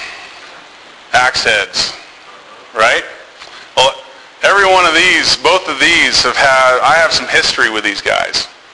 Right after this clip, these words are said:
Okay? I had this axe before I was even married, which was sixteen years ago. And I used to swing this axe head as a teenager. So I still carry this thing around.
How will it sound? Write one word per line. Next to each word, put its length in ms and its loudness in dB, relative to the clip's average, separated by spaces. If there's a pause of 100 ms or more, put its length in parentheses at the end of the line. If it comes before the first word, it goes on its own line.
(580)
Okay? 500 0 (100)
I 160 2
had 360 0
this 360 -2
axe 380 0
before 320 -2
I 180 4
was 180 -2
even 260 -4
married, 420 0
which 180 -10
was 100 -4
sixteen 560 -2
years 280 -2
ago. 280 -10 (520)
And 80 0
I 60 4
used 200 0
to 80 -2
swing 440 0
this 220 -8
axe 360 0
head 180 0
as 120 -6
a 60 -12
teenager. 640 -4 (800)
So 160 0
I 400 2
still 320 -2
carry 360 0
this 200 -2
thing 180 0
around. 440 0